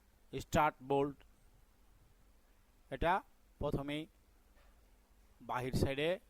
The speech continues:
বা আলাদাভাবে, এ, প্রস্তুত করা হয়। এ, দেখতেছেন কি, কিরকম, এটা দেখলেই আপনারা বুঝতে পারবেন এটা কীভাবে প্রস্তুত করা হয়। এবং সেটা ডেকের যথাযথ স্থানে, হোক এটা ওভারহেড, হোক এটা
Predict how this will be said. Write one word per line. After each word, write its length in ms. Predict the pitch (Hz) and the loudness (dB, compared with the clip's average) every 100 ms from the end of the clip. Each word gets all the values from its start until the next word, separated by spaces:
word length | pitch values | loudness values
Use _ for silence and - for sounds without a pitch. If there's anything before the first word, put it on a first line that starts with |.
| - - | -20 -12
বা 380 | 123 117 113 113 - _ - - - - _ _ _ - | -2 0 0 -2 -10 _ -20 -20 -20 -20 _ _ _ -4
আলাদাভাবে, 760 | 127 143 151 156 151 147 147 139 _ - - - - | 0 2 4 4 4 4 2 0 _ -20 -20 -20 -12
এ, 120 | 107 | -4
প্রস্তুত 400 | - 151 - - - | 8 8 8 2 -6
করা 220 | 127 113 | -4 -4
হয়। 320 | - 110 127 175 | -6 -8 -8 -12
এ, 60 | 110 | -12
দেখতেছেন 640 | 117 - 113 113 120 123 | -14 -12 -12 -10 -12 -14
কি, 120 | - 113 | -12 -10
কিরকম, 480 | 107 117 110 110 | -8 -8 -12 -16
এটা 120 | 113 113 | -14 -6
দেখলেই 320 | 139 - 139 | -6 -4 -4
আপনারা 260 | 135 135 | -4 -6
বুঝতে 280 | 117 117 - | -6 -6 -8
পারবেন 220 | 107 110 | -10 -8
এটা 100 | 117 | -10
কীভাবে 300 | 117 120 117 | -12 -10 -8
প্রস্তুত 360 | 110 120 - - | -2 -2 -2 -12
করা 200 | 117 104 | -10 -10
হয়। 180 | 110 139 - - - - - | -10 -12 -14 -20 -20 -16 0
এবং 200 | 123 131 | 2 2
সেটা 460 | - 127 151 202 - _ _ - - - - - - _ - _ 117 | 0 -2 2 2 -2 _ _ -20 -20 -20 -20 -20 -20 _ -20 _ -2
ডেকের 480 | 120 151 - 165 110 - - - - | 2 2 2 0 -2 -10 -20 -12 -2
যথাযথ 520 | 131 - 139 147 - | 0 2 2 2 4
স্থানে, 680 | 131 117 - 131 131 110 95 - _ _ _ - | 2 0 -2 -4 -2 -8 -10 -20 _ _ _ -6
হোক 220 | 123 135 143 | 0 0 0
এটা 180 | 143 | 4
ওভারহেড, 480 | 139 139 165 139 151 - - - - - | 4 6 2 2 -4 -6 -20 -20 -20 -8
হোক 260 | 113 135 131 | 0 2 2
এটা 320 | 127 135 208 | 0 2 2